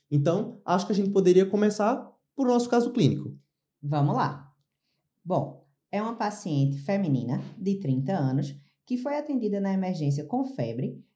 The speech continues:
Speaker 2: dor abdominal intensa e vários episódios de vômitos. Refere que há cinco dias apresenta febre, cefaleia frontal de forte intensidade e mialgia difusa.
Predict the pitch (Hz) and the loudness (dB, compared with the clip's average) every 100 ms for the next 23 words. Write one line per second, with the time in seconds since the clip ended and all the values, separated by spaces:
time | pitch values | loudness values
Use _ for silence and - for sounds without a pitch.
0 | - 175 294 330 226 190 170 156 139 139 | -14 -4 -2 -2 -2 -4 -4 -2 0 2
1 | 240 - 151 139 139 233 - - - 262 | 0 -2 0 0 0 -4 -6 -16 -6 -4
2 | 247 170 170 185 202 208 202 208 170 151 | -4 -2 0 0 0 -2 -4 -4 -2 -2
3 | 165 220 180 120 127 - _ _ _ _ | -2 -2 -2 -2 -4 -12 _ _ _ _
4 | _ 214 269 196 156 151 180 175 - 294 | _ 0 0 0 0 2 0 0 -2 -2
5 | 302 185 170 185 196 190 160 123 123 104 | -2 0 0 0 -2 -2 -2 -2 -2 -8
6 | - _ _ - 143 131 151 - - - | -14 _ _ -2 2 2 2 -2 -6 -20
7 | - - 208 - 214 240 311 - 220 196 | -8 -4 -2 -2 -2 -2 -4 -4 -4 -2
8 | 165 143 139 - 202 269 302 285 196 196 | -2 0 -2 -2 0 0 -2 -4 -2 -2
9 | 180 139 120 123 196 - - _ 233 254 | -2 -2 0 -2 -4 -6 -20 _ 0 2
10 | 311 320 202 175 180 269 - 143 120 117 | 2 -2 -2 -2 -2 -4 -4 -4 -4 -8